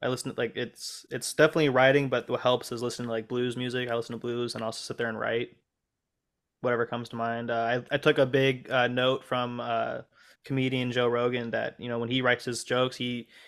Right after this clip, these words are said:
he picks a topic and he'll just write an essay in a sense, and whatever comes to his head, he just writes it down. And that's, I've taken that in a lot of what I do. It doesn't matter what kind of style or what I'm trying to do with it. It's just, if I got something I need to stressed out about or get through process,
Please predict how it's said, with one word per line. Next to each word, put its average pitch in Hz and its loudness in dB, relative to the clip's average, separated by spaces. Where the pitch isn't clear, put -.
he 123 -2
picks 139 0
a 139 0
topic 127 4
and 127 -8
he'll 120 0
just 120 -4
write 120 6
an 117 0
essay 117 -2
in 120 -6
a 123 -8
sense, - -8
and 120 -4
whatever 127 2
comes 127 0
to 123 -4
his 113 -8
head, 120 0
he 113 -8
just 117 -8
writes 113 -2
it 110 -12
down. 113 -2
And 113 -8
that's, - -6
I've 127 -2
taken 127 0
that 127 2
in 123 -4
a 117 0
lot 117 4
of 117 -2
what 117 0
I 113 0
do. 113 -4
It 113 0
doesn't 113 -2
matter 120 2
what 127 2
kind 123 2
of 120 0
style 131 6
or 123 2
what 127 2
I'm 123 0
trying 123 0
to 123 -2
do 131 2
with 127 0
it. 127 -2
It's 120 -6
just, 117 -10
if - 0
I 120 4
got 123 4
something 127 -2
I 123 -2
need 123 -6
to 120 -2
stressed 135 2
out 127 6
about 135 4
or 117 0
get 113 -2
through - -16
process, 143 2